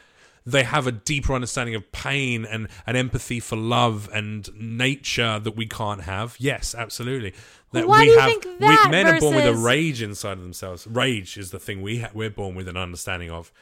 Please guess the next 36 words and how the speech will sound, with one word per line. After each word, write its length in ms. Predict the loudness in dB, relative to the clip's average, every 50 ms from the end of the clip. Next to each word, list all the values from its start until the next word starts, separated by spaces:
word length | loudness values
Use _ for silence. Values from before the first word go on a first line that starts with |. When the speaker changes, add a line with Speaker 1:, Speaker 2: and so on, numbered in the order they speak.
| _ _ _ _ _ -4
Speaker 1:
We 140 | -2 -2
have, 340 | 0 2 2 2 2 2 0
we 160 | 2 2 4
are 140 | 4 4 2
literally 460 | 2 0 0 -2 -4 -6 -6 -6 -4
Speaker 2:
Do 100 | 0 2
you 60 | 2 2
Speaker 1:
built 120 | 4 2
Speaker 2:
think, 440 | 2 2 0 -2 -6 -12 -16 -10 -2
Speaker 1:
to 100 | 0 0
be, 200 | 0 0 -2 -6
Speaker 2:
do 100 | -2 0
you 120 | 2 2 4
Speaker 1:
to 60 | 4
Speaker 2:
think 160 | 2 2 2
it's 180 | 2 0 0 -4
you're 280 | -6 -2 0 2 4
actually 260 | 4 4 4 2 2
born 200 | 2 4 4 4
with 80 | 4 4
Speaker 1:
display 80 | 4 2 2 2
Speaker 2:
it, 20 |
Speaker 1:
rage. 40 | 2
Speaker 2:
or, 300 | 2 4 4 4 2 0 0
or 240 | 0 2 4 4
it's 360 | 4 2 2 -2 -6 -10 -10 -8
you've 200 | -6 -6 -6 -4
been 160 | -6 -6 -4
conditioned? 580 | -6 -6 -4 -4 -4 -6 -8 -10 -12 -14 -16 -18 _ _ _ _ _ _ _ _ _ _ _ _ 0
Speaker 1:
Um, 380 | 2 4 6 6 4 4 0 -2 0
well, 240 | 2 4 4 4 6
that 180 | 4 2 2
was 140 | 2 0 -2
the 100 | -2 -2
entire 380 | -2 -2 -2 0 0 2 2 2
last 400 | 2 2 2 0 -2 -4 -10